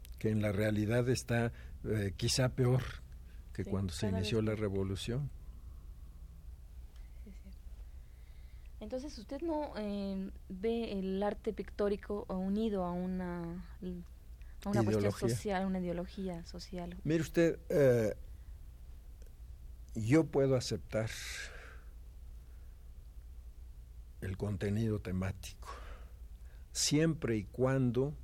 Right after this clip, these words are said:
Speaker 1: ese contenido no se supo-, superponga a los valores fundamentales de la pintura.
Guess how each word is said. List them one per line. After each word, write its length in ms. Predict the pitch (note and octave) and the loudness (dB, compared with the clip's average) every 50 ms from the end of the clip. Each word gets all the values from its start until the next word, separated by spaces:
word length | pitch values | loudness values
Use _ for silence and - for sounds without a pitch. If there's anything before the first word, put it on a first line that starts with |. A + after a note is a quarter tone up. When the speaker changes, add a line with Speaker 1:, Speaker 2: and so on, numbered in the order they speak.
| - - - - - - - - - - - - - - | -12 -12 -12 -12 -12 -12 -12 -14 -14 -12 -12 -12 -10 -4
Speaker 1:
ese 280 | - B2 A#2 - C#3 A#2 | -2 0 0 0 0 0
contenido 960 | - G#2+ G#2+ G#2 F#2+ - A2 G#2 G#2 G#2 A2+ B2+ C3+ C3 A#2+ C3 B2+ C3+ C3 - - - - - - - - - - - - - - - - | 0 0 0 0 0 0 0 0 2 2 4 4 4 4 4 2 0 0 -2 -4 -6 -12 -12 -12 -14 -12 -12 -12 -12 -12 -14 -14 -10 -4 0
no 220 | A#2+ B2 C3+ C#3+ | 4 4 4 4
se 160 | C3+ - - C3 | 4 2 2 0
supo-, 720 | - - - B2 A2+ F#2 - - - G#2+ A2 A#2+ B2 - - - | 0 2 0 0 0 -2 -4 -2 0 2 2 2 2 0 -4 -10
superponga 1200 | - - - - - - - A#2+ A2 - - G#2+ G2 F#2 - - - B2 B2 B2+ A#2+ A2+ A2 G#2 G2+ - | -10 -8 -8 -8 -8 -6 -4 -4 -2 0 0 0 0 -2 -4 -2 0 2 2 4 2 2 2 2 0 0
a 180 | - - G#2 | -2 -2 -2
los 340 | G#2 G#2 A2 A2+ - - G#2 | 0 0 0 0 -2 -2 -2
valores 580 | G2+ A2 G#2 A2 A2 A#2 B2 B2+ B2 B2 - - | -2 0 0 0 2 2 4 4 2 2 -2 -4
fundamentales 920 | - G#2+ G2 F2+ - G2 F#2 F#2 F#2+ F#2+ F#2 - F#2+ F#2+ G2 G2+ G#2 F#2+ F2+ | -6 -4 -4 -4 -4 -4 -4 -2 -2 -2 -2 -2 -2 -2 -2 -2 -4 -4 -4
de 80 | F2 | -4
la 140 | D#2 D#2 E2 | -2 -4 -4
pintura. 520 | E2 - C#2+ E2 F2 - - G#2+ F#2 F2 | -4 -4 -4 -6 -6 -6 -6 -6 -6 -6